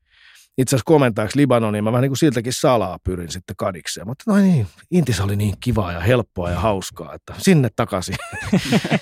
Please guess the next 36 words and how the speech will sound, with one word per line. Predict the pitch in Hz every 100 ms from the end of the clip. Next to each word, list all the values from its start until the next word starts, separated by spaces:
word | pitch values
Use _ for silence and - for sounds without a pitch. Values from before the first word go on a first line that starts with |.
| - _ _ - -
Ja | 120
se | 143
sanoi | 180 170
mulle | 160 156
myöhemmin | 175 151 131 113 104
sitten, | 113 - 107
että | 104
no |
kyllähän | 113 113 113
niinku | 104 101
tavallaan | 107 104 95 95 95 _ _ -
ihmetteli | 127 110 104 - 101
suuresti, | 104 113 98 92 -
että | 82 98
mitä | 98 92 - _
mä | 92 92
oikein | 95 95 87 95 _
teen, | 110 92 87 80
mutta | 92 - 101
tota, | 101 95 92
ei |
tietysti | 90 107 -
siihen | 104 110
sitten | 95 113 110 -
puuttunut, | 107 95 92 90 - _ _ _
ei | 95 87 -
sillä | 101
ollut | 101 92
mitään | 92 90
siihen | 92 92 85 _ _ _ _ _ _
natsojakaan. | 110 110 - 90 90 107 - - 120
<laughs> | 147 180 214 226 196 208
Niin, | 180 -
niin, | 160 - - - - - - -
niin, | 151 160 151
niin | 147 143